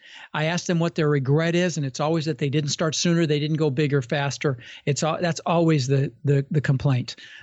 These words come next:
or that they sold their real estate instead of holding on to it. That's always, every two oh one, that's, that's what they say. So I would say definitely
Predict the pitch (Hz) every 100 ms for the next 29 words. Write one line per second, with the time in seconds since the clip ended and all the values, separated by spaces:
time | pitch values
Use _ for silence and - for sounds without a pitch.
0 | - 180 175 170 160 170 - 180 185 156
1 | 147 151 151 - 156 127 160 151 127 147
2 | 143 139 131 - 123 - 139 - 170 165
3 | 160 156 165 185 160 - 180 170 - -
4 | 208 160 151 131 123 156 147 147 147 -
5 | 143 147 143 - 131 - - - - 170
6 | 151 - - - - 156 160 143 170 147
7 | 135 _ _ _ 180 175 196 180 170 160
8 | 147 131